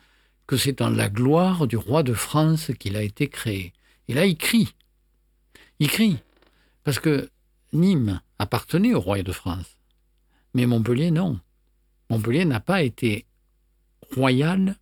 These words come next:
jusqu'en quatorze cent trente-neuf. Et donc, il crie, non. Montpellier appartenait aux Guillens de Montpellier. Et je suis Guillain de Montpellier. Alors, tout le monde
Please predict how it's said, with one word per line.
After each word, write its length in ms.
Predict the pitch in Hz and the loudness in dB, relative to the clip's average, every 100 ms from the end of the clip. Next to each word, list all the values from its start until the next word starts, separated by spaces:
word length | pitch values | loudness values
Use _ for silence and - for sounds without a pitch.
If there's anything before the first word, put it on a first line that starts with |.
| _ | _
jusqu'en 400 | 104 107 - 151 | -4 -2 0 0
quatorze 480 | 131 131 180 143 127 | 0 -2 -2 -2 -4
cent 240 | - 127 | -2 -2
trente-neuf. 640 | 104 107 95 90 82 _ _ _ _ _ | -2 -6 -4 -6 -10 _ _ _ _ _
Et 80 | 120 | -2
donc, 220 | 131 120 | -2 -2
il 60 | 117 | -4
crie, 280 | - 202 160 | -4 0 2
non. 300 | 139 170 98 - _ _ _ _ _ _ _ 104 | 2 0 -4 -10 _ _ _ _ _ _ _ -4
Montpellier 420 | 120 107 98 156 | -4 -2 -2 -2
appartenait 580 | 143 110 - 107 104 156 | -2 -6 -6 -4 -2 0
aux 140 | 117 | -2
Guillens 400 | 104 110 117 160 | -2 -2 0 0
de 100 | 117 | -2
Montpellier. 720 | 95 135 123 113 101 95 - _ - | 0 0 0 0 -2 -4 -10 _ 0
Et 120 | 139 | 2
je 140 | 120 139 | 4 2
suis 420 | - - 214 151 | 2 0 0 0
Guillain 340 | 110 104 143 | 0 0 2
de 120 | 127 | 0
Montpellier. 600 | 104 120 123 127 107 104 | 2 0 2 0 0 0
Alors, 160 | 92 90 | 0 -2
tout 140 | - | -4
le 80 | 107 | 0
monde 340 | 107 131 107 | 2 2 0